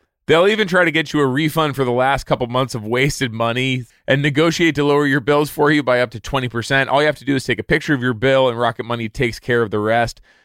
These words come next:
They have over five million users and have helped save its members an average of seven hundred twenty dollars a year, with over five hundred million dollars in canceled subscriptions. And that was, I mean,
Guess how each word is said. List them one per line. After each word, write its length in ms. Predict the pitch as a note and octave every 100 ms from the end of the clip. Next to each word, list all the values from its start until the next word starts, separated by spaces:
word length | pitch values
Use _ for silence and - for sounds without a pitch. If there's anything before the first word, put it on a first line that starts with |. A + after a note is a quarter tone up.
| _ _
They 120 | C3+
have 160 | C#3+ D3
over 220 | D3+ C#3
five 580 | - - D3+ F#3+ G3+ D3+
million 480 | D#3+ F3 F3 D#3+ C#3+
users 560 | D3 D3+ C#3 D3 C#3
and 160 | C3+ A#2+
have 140 | A2+
helped 420 | G2 A#2 C#3 C3
save 500 | - - C3+ C3+ C3+
its 200 | A#2+ -
members 480 | B2 B2 B2+ B2 B2
an 140 | A2+ G2+
average 360 | A2 A#2+ A2+
of 100 | G2+
seven 240 | - B2 A#2+
hundred 220 | B2 A2
twenty 260 | - A#2
dollars 360 | A2+ A#2 A2+ G2
a 60 | G2
year, 540 | G2 A#2 C3 C3 B2+ - _ _ _
with 140 | A2+
over 280 | B2 A#2+ A#2
five 500 | G#2+ - A#2+ C3 C3+
hundred 300 | - A#2+ A#2+
million 380 | G#2+ G#2+ A2 G#2
dollars 380 | G2+ G2+ G2+ G2
in 200 | G#2+ G2+
canceled 440 | - G#2+ - G2
subscriptions. 580 | G#2+ - - G2+ G#2 F#2
And 140 | G2
that 160 | A2+ B2
was, 420 | B2 G#2 F#2 - _ -
I 60 |
mean, 260 | G2+ F#2+